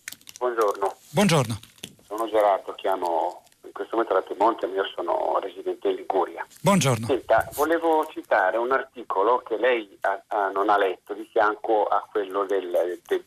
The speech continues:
Speaker 1: di domani, che è del direttore Stefano Feltri, che titola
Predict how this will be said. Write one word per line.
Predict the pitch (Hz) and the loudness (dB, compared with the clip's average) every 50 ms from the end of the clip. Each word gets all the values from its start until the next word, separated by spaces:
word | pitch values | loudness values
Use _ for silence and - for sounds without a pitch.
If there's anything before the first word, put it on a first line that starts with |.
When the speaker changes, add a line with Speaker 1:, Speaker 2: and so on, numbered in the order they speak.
| _ _ | _ _
Speaker 1:
di | 101 95 | -12 -4
domani, | 101 95 95 95 95 95 90 92 98 98 - _ _ _ _ _ _ _ _ _ _ _ _ _ _ _ | -2 0 2 4 2 2 2 0 -4 -6 -8 _ _ _ _ _ _ _ _ _ _ _ _ _ _ _
che | - 131 127 - - | 0 2 2 2 0
è | - 131 123 _ _ _ | -2 -6 -8 _ _ _
del | - 147 143 - | -2 -2 -2 0
direttore | 135 123 120 117 - 117 107 104 101 - - | -2 -2 -2 -2 0 0 0 0 0 -4 -6
Stefano | - 101 - 98 90 - - - | -16 -6 -4 -4 -4 -4 -6 -8
Feltri, | - - - - - _ - - - - _ _ _ _ _ _ - - - _ _ | -8 -8 -8 -8 -12 _ -16 -16 -16 -16 _ _ _ _ _ _ -20 -20 -20 _ _
che | - - - - | -4 -4 -4 -4
titola | _ 131 123 - - 120 120 127 135 139 139 - | _ -20 -18 -4 2 2 4 4 4 2 2 -2